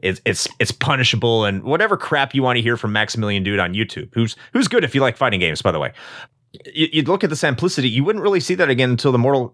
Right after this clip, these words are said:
the, the more recent Mortal Kombat games on the P S three when they started getting good again. So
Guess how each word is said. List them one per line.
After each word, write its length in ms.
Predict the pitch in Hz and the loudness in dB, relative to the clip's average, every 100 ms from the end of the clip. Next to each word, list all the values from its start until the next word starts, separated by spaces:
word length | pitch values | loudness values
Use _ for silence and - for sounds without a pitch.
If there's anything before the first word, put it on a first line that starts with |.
| 117 | -2
the, 200 | 110 95 | 0 2
the 100 | 117 | 2
more 180 | 131 | 2
recent 280 | 120 131 123 | 2 0 0
Mortal 180 | 113 110 | 0 0
Kombat 380 | 123 131 127 104 | 2 2 2 2
games 380 | 107 95 95 - | 2 2 -2 -4
on 340 | 113 104 104 95 | 0 2 2 0
the 100 | 101 | -2
P 180 | 127 104 | 0 0
S 140 | - | 0
three 220 | 139 113 | -2 -2
when 140 | 82 92 | -2 -4
they 80 | |
started 280 | 92 107 92 | 0 0 0
getting 200 | 90 85 | 0 0
good 120 | 107 | 0
again. 260 | 147 76 - - - - - - | 0 -2 -6 -16 -20 -20 -20 -12
So 420 | - 156 139 - | -2 2 2 0